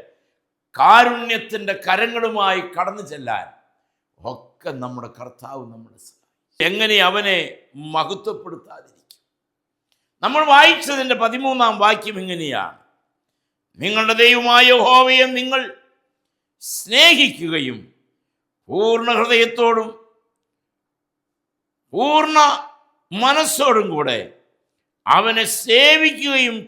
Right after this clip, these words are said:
ചെയ്തുകൊണ്ട് ഞാൻ ഇന്ന് നിങ്ങളോട് കൽപ്പിക്കുന്ന എൻ്റെ കൽപ്പനകൾ ജാഗ്രതയോടെ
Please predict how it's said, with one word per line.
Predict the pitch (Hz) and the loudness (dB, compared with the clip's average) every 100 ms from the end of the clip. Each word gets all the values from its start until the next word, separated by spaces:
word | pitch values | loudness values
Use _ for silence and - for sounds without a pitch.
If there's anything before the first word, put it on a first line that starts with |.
| - | -8
ചെയ്തുകൊണ്ട് | 208 190 190 170 151 131 98 - _ _ _ _ _ _ 85 | -6 -2 -2 0 0 -2 -2 -8 _ _ _ _ _ _ -8
ഞാൻ | 117 165 180 | 0 2 0
ഇന്ന് | 185 190 196 | -4 -6 -6
നിങ്ങളോട് | 208 214 208 208 220 | -4 0 0 2 2
കൽപ്പിക്കുന്ന | 220 220 226 226 226 220 196 - _ _ _ _ _ - | 2 -4 -6 -4 2 0 0 -8 _ _ _ _ _ -4
എൻ്റെ | 135 202 208 202 | -2 0 0 2
കൽപ്പനകൾ | 214 208 220 208 208 202 202 170 | 0 0 -4 -2 0 0 -2 0
ജാഗ്രതയോടെ | 196 202 196 202 196 196 202 196 202 | 4 4 2 -2 0 0 0 0 0